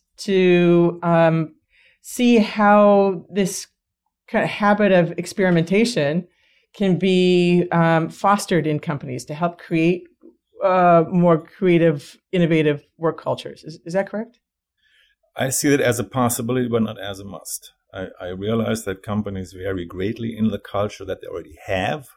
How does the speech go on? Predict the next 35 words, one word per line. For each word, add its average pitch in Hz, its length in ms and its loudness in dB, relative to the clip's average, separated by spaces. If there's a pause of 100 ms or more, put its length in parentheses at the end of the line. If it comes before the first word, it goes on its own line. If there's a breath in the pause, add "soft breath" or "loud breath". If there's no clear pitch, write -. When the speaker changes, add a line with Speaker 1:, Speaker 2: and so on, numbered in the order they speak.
(120)
Speaker 2:
and, 101 340 -14
uh, 98 160 -12
I - 40 -12
would 107 120 -10
be 95 100 -12
very 117 200 -4
careful 101 680 -6 (1040)
not 113 320 -2
to 104 160 -6
advocate 85 640 -10
radical 92 440 -4
changes, 98 520 -14
revolutionary 95 680 -10
changes. 92 440 -16
They 101 120 -4
may 113 260 2
work, 110 400 0
but - 140 -14
they're - 100 -12
extremely 107 400 -4
risky. 104 540 -6 (680)
So, 98 420 0
uh, 92 320 0
I'm 104 180 -2
of 95 160 -4
a 98 80 -14
more 90 260 -2
conservative 98 560 -10
school - 240 -16
of 131 140 -12
thought 127 380 -4
to 87 380 -10
work 98 300 -12
in 87 160 -16
increments, 113 720 -6